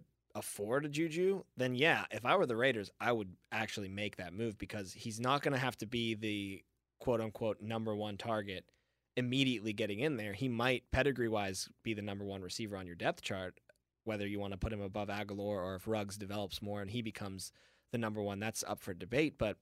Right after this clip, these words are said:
he'll definitely see some playing time. Whereas if he goes to the Jets, the Jets have more money than anybody, like you said. They can really break the bank to bring him in. What is bringing in a Juju really gonna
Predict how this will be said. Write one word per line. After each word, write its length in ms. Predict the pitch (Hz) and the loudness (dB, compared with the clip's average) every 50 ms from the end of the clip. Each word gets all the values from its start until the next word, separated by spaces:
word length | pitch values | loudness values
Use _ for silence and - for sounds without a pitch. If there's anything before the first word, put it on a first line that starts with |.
| _ _ _ _ _ _ _ _ _ _ _ _ _ - - | _ _ _ _ _ _ _ _ _ _ _ _ _ -4 2
he'll 120 | 147 147 | 2 4
definitely 420 | 135 143 143 147 - 156 139 127 113 | 8 8 6 6 6 4 4 4 2
see 160 | - - 123 | 2 0 0
some 180 | - - 98 90 | -2 -2 -4 -2
playing 300 | 85 117 135 143 143 123 | 0 4 4 4 4 4
time. 300 | - 107 101 98 98 92 - _ _ _ _ _ _ _ _ - | 0 -4 -6 -6 -8 -10 -14 _ _ _ _ _ _ _ _ 4
Whereas 460 | 135 135 135 131 127 120 117 113 - - | 6 8 8 8 8 8 6 2 0 -2
if 120 | 117 - | 0 0
he 80 | 165 190 | 2 4
goes 220 | 226 214 185 - | 4 4 4 4
to 120 | - 135 | 2 0
the 100 | 110 101 | 0 0
Jets, 400 | 95 98 131 156 147 117 - - | 0 4 4 6 6 4 2 -2
the 120 | - - 104 | -6 -4 0
Jets 340 | 107 139 170 170 - - - _ _ _ _ - - | 4 4 4 4 4 -2 -4 _ _ _ _ -2 2
have 340 | 123 127 120 107 104 98 - | 6 6 6 6 2 -4 -4
more 260 | 107 120 123 131 127 117 | -2 2 4 4 4 4
money 240 | 117 120 113 110 101 | 4 4 4 2 2
than 100 | 98 104 | 0 2
anybody, 400 | 127 147 147 117 104 98 101 95 | 2 4 4 2 0 0 -2 -2
like 220 | 95 92 90 - | -2 -4 -6 -6
you 60 | 101 | -8
said. 260 | - - 101 98 95 | -4 -4 -2 -2 0
They 100 | 107 127 135 | 2 0 0
can 200 | - 123 110 101 | 0 -2 -4 -2
really 260 | 104 123 139 131 120 | 2 2 2 4 2
break 240 | 107 104 110 104 98 | 2 2 0 -2 -2
the 60 | - | -4
bank 260 | 98 - 101 98 90 - | -6 -4 -4 -4 -4 -6
to 80 | 104 | -6
bring 200 | 98 107 104 101 | -6 -4 -4 -4
him 120 | 95 98 143 | -2 0 2
in. 260 | 170 156 131 117 - _ - _ _ _ _ _ _ - | 2 2 2 0 -2 _ -16 _ _ _ _ _ _ 0
What 180 | 123 143 170 | 2 4 4
is 140 | 196 175 143 | 4 4 2
bringing 400 | 143 160 156 156 147 139 131 131 | 4 2 4 4 4 4 4 2
in 100 | 139 131 | 2 2
a 80 | 117 104 | 0 0
Juju 360 | 98 117 131 135 127 120 107 | 0 0 0 0 0 0 -2
really 240 | 107 113 113 113 107 | 0 0 0 0 -2
gonna 280 | 101 110 104 101 95 | -2 -2 -2 -2 -4